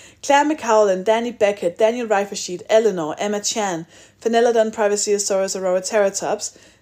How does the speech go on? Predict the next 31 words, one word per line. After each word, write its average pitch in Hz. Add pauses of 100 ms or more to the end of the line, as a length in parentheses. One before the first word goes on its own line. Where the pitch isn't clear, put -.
(120)
Gillian 277
Davidson, 240
Gillian's 302
new, 220
hi 392
Gillian, 262 (500)
uh, 226
Grace 285
Ann, 247
Hannah 269
Rose 233
Tristram, 214
Harry 220
Van 214
Dyke, 175
Harry 202
Minot, 220
Minot, 262
Minot, 208 (720)
Ida 302
Søgaard 285
Larsen, 226
Josie, 208
Kathleen 202
Gudmundsson, 294
Kathy 202
Draxelbauer, 208
Katie 202
Hatfield, 233
Kathy 185
Travis, 233